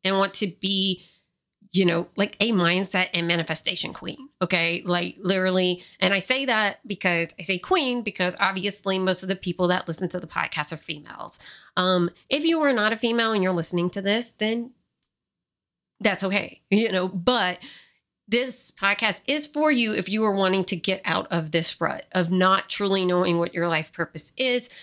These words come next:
and wanting to actually start down that path of discovering what your life purpose is. So first is starting small. And I'm telling you guys this because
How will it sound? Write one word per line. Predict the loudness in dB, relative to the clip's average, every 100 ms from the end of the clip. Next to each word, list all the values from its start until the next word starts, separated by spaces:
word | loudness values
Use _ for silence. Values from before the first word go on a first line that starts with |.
| -10 -2
and | 0 2 -2
wanting | -2 2 4 4 2
to | 0 -4 -2
actually | 0 0 -2 0 0 0
start | 0 0 0 -2 -2
down | 0 4 4
that | 2 0
path | 0 0 -2 -6
of | -4
discovering | 0 2 0 0 -2 -2 -2 -2 -2 -2
what | -2
your | -2 -4
life | -4 -6 -8
purpose | -14 -4 -2 -2
is. | -2 -4 -4 -20 -20 _
So | 2 2 0 -2 _ _ _ _ -2
first | 0 2 0 0 -2 -8 _
is | -2 0 0 -2 -2 -4
starting | -2 0 2 2 2 2 0 -4 -2
small. | 0 2 2 0 -8 -16 -20 -20 _ _ 0
And | 0
I'm | 0 -4
telling | -2 0 2
you | 2
guys | 2 0 -2
this | -2 -2 -2
because | -6 -6 -2 2 2 2 0 -2